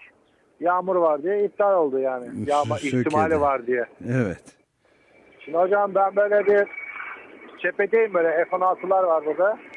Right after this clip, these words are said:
Speaker 1: <laughs> Bilmiyorum
Speaker 2: Sava-,
Speaker 1: böyle.
Speaker 2: savaşa mı girdiniz?
Speaker 1: Savaş muhabiri Miktat Kelli olarak <laughs> yayın yapıyoruz. Zor şartlar altında. <laughs> Neyse geçti herhalde. Çok gürültü yapıyordu.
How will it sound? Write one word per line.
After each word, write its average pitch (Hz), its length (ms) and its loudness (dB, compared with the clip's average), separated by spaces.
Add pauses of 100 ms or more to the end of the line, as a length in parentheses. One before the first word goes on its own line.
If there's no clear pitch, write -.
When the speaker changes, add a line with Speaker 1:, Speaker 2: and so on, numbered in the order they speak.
(120)
Speaker 1:
<laughs> 165 100 -8 (1700)
Bilmiyorum 190 500 2
Speaker 2:
Sava-, 156 240 2
Speaker 1:
böyle. 170 200 0
Speaker 2:
savaşa 147 520 2
mı 185 120 2
girdiniz? 117 800 -2
Speaker 1:
Savaş 190 360 0
muhabiri 208 640 0 (160)
Miktat 196 300 -2 (100)
Kelli 190 260 0
olarak 165 340 0 (120)
<laughs> 190 120 0 (1080)
yayın 185 300 0
yapıyoruz. 180 460 0 (360)
Zor 196 180 2 (100)
şartlar 180 340 0
altında. 170 560 0 (220)
<laughs> 185 80 -2 (1600)
Neyse 165 360 0
geçti 170 340 -2
herhalde. 160 480 2 (300)
Çok 156 120 -6 (680)
gürültü 156 300 0
yapıyordu. 139 480 0